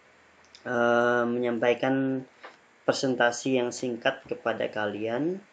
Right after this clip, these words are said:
tentang bla bla bla seperti itu. Bisa sebutkan nama, uh, topik kalian ya. Ya, baik, selanjutnya, I'd like to give you brief, uh, breakdowns of. Ya, sama ya, artinya juga,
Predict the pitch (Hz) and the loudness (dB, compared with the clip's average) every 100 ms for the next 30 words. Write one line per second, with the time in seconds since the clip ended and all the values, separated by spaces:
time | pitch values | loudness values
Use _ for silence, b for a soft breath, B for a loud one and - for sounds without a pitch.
0 | _ _ _ 123 120 107 120 113 104 95 | _ _ _ -4 -2 -4 0 -2 -2 -10
1 | - _ 120 110 104 107 101 107 104 104 | -18 _ -6 -4 -4 -6 -6 -6 -8 -8
2 | - - - - 117 - 113 104 107 - | -12 -16 -14 -12 -12 -10 -12 -12 -14 -8
3 | 113 107 - 117 107 104 107 131 151 B | -8 -8 -8 -6 -6 -6 -4 -4 -6 B
4 | B B B - 120 110 107 107 107 107 | B B B -10 -4 -2 -2 -4 -4 -4
5 | 107 110 - 120 - 104 104 107 101 104 | -4 -6 -4 -8 -6 -8 -6 -6 -6 -6
6 | 120 147 - b b b _ _ 120 117 | -8 -8 -16 b b b _ _ -6 -2
7 | 117 113 - 123 - - 160 156 156 175 | -2 -4 0 2 2 6 8 8 8 8
8 | 190 - 143 147 139 143 135 139 139 - | 6 8 8 8 6 6 8 8 4 -10
9 | - - 151 143 139 127 131 127 127 127 | -12 -2 4 4 4 2 2 2 0 -2
10 | 135 120 120 135 139 - - - _ - | -2 -2 0 0 0 -6 -20 -20 _ -8
11 | 110 104 120 117 113 117 113 117 113 113 | -8 4 4 4 0 2 2 -2 0 0
12 | 107 101 - - _ - _ _ _ 107 | 0 -4 -18 -20 _ -20 _ _ _ -14
13 | 107 113 110 110 107 107 117 113 - 113 | -10 -6 -4 -2 -4 -6 -8 -10 -4 -4
14 | 110 117 113 117 113 113 113 107 107 104 | -4 -6 -4 -4 -4 -4 -2 -2 -2 -4
15 | 104 | -6